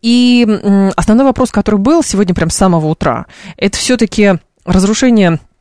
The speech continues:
а, вследствие взрыва, подготовленного заранее, или это какой-то обстрел был, или что это на самом деле? А, ну, по факту, действительно, по картинкам можно понять, что это просто за-, заряженная взрывчатка. Вопрос объёмов,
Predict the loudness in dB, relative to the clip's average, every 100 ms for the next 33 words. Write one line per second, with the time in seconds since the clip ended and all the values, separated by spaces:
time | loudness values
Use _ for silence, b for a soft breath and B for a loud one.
0 | _ _ _ _ -20 -12 -4 0 2 0
1 | 0 0 0 0 0 2 2 2 -2 -6
2 | -10 -4 -2 -2 -2 0 0 0 -4 -8
3 | B B B -2 2 2 0 0 0 -2
4 | -2 0 2 0 -4 -2 0 0 -4 B
5 | B -2 0 -2 0 0 2 0 0 0
6 | 0 -2 -4 B B -6 -4 0 0 -2
7 | -6 -4 -4 -4 -4 -2 -2 -4 -4 -4
8 | -4 -4 -2 0 -2 -2 -4 -4 -6 -6
9 | -6 -6 -8 -10 -6 -4 0 0 0 -2
10 | -4 -4 -4 -4 -4 -2 -2 -2 -2 0
11 | 0 0 -2